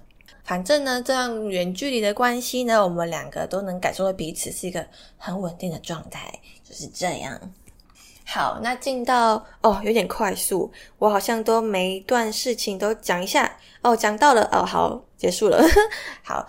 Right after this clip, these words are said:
要讲到，呃，最近八月的新鲜报，我觉得这名真的是有够鸟的，但是我还是，但是我还没有想到更好的名字。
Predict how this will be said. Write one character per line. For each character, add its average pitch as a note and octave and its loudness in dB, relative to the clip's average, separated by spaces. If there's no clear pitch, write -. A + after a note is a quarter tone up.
要 C#4 0
讲 G#3 0
到， A3+ 6
呃， F#3+ -2
最 C#4+ 8
近 B3+ 0
八 C#4+ 10
月 C#4+ 6
的 G3+ 2
新 D4 -6
鲜 D4 -8
报， E4+ 10
我 F3+ -8
觉 G3+ -4
得 G3+ 0
这 A#3+ 0
名 G3 -4
真 A3 -4
的 G3+ -2
是 G3 -6
有 F3+ 0
够 G#3 2
鸟 F3 -4
的， D3+ -12
但 G3+ -4
是 G3+ -8
我 F#3 -6
还 - -8
是， F#3+ -12
但 B3 -4
是 A#3+ -4
我 G#3 2
还 F3 -4
没 F3+ -4
有 G3 -4
想 F3+ -8
到 F3+ -6
更 B3 0
好 G#3 0
的 E3 -4
名 E3 -12
字。 - -14